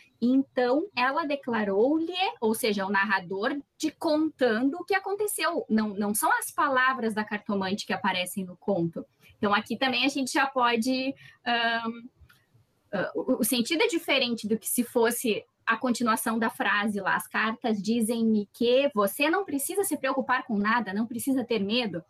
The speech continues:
que é isso que aparece depois no parágrafo, mas é o narrador contando. Então, acho que aqui tem um, uma artimanha ali, uma, um jeito de escrever que é, que é interessante, assim, da gente pensar, né, que o, que o Machado de Assis usa aqui pra, pra fazer isso, pra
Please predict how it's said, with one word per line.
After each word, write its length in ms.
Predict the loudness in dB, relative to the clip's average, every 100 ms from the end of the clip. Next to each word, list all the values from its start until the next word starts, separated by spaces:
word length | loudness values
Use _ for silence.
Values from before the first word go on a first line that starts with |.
| -12 -4
que 80 |
é 100 | -2
isso 140 | -2 -4
que 80 | -4
aparece 340 | -2 -2 -2
depois 280 | -4 0 0
no 100 | 0
parágrafo, 460 | 0 -2 -2 -4 0
mas 200 | 2 4
é 100 | 2
o 160 | 2
narrador 640 | 2 2 0 0 2 2 2
contando. 680 | 0 0 0 2 2 2 -2 -20 _
Então, 160 | 0
acho 180 | 2 0
que 60 | -4
aqui 160 | -4
tem 200 | -2 0
um, 360 | 0 -2 -4 -6 -8 _ _ _ 0
uma 200 | 2 2
artimanha 800 | 0 2 4 6 6 4 2 2
ali, 200 | 2 2
uma, 480 | 0 -2 0 2
um 100 | 4 4
jeito 360 | 4 0 -2
de 60 | -4
escrever 400 | -4 -2 0 -2
que 100 | -4
é, 160 | -6
que 160 | -6 -4
é 20 |
interessante, 720 | -2 -2 -2 -2 0 0 0
assim, 160 | 0 0
da 120 | 2
gente 220 | 0 -2
pensar, 400 | -2 0 2 0
né, 140 | 0 -4
que 160 | -4
o, 80 | -4
que 140 | 0
o 20 | 2
Machado 400 | 2 0 -2 -2
de 60 |
Assis 320 | -2 2 4
usa 240 | 4 4 0
aqui 180 | -2 -2
pra, 180 | -2
pra 220 | -2 -4 -8
fazer 280 | -2 0
isso, 220 | 0 -2 -8
pra 200 | -10